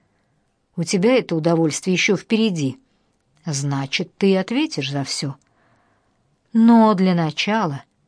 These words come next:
вернёшь мне мои деньги". "Ключ от них у неё!"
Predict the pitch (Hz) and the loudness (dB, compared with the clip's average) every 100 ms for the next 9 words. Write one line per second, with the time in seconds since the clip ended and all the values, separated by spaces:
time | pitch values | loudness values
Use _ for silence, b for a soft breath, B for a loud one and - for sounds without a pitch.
0 | _ 160 165 156 165 196 208 - 180 190 | _ 0 2 2 2 2 0 0 0 2
1 | 185 185 180 160 208 185 139 135 - _ | 2 2 0 0 0 0 -2 -6 -10 _
2 | _ _ _ _ _ _ _ _ _ _ | _ _ _ _ _ _ _ _ _ _
3 | _ - 240 240 214 165 185 170 196 180 | _ -4 0 2 2 2 -2 2 0 2
4 | 202 208 226 262 | 4 4 4 4